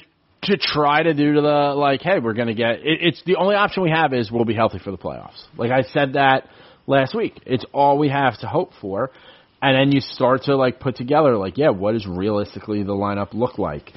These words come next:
And, um, you know, is Clint, because it's like Stanton's gotta get back and, uh, you know, show that he can stay healthy and produce anything. Judge, I think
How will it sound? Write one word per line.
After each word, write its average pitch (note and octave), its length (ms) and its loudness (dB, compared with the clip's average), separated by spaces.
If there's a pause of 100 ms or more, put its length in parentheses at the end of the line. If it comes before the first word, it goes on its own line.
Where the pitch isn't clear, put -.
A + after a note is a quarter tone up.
(400)
And, F#2 560 2 (520)
um, G2 380 4
you F#2+ 120 -2
know, F#2 280 -6
is A#2+ 300 -2
Clint, A#2+ 380 0 (180)
because D#3 300 0
it's D3+ 140 -6
like C#3+ 220 2 (540)
Stanton's E3+ 420 2
gotta D#3 220 2
get C#3 180 -4
back C3+ 480 -2 (100)
and, A2+ 640 -2 (460)
uh, G2+ 640 4
you A2+ 140 -2
know, G#2+ 180 -2 (460)
show C#3 360 2
that C3+ 140 2
he B2 160 -2
can A2+ 200 -4
stay C#3 320 -2
healthy B2 540 0
and G#2+ 180 -2
produce A2 380 -2
anything. E2+ 460 -4 (440)
Judge, D3+ 560 0
I D3 160 2
think C#3 260 0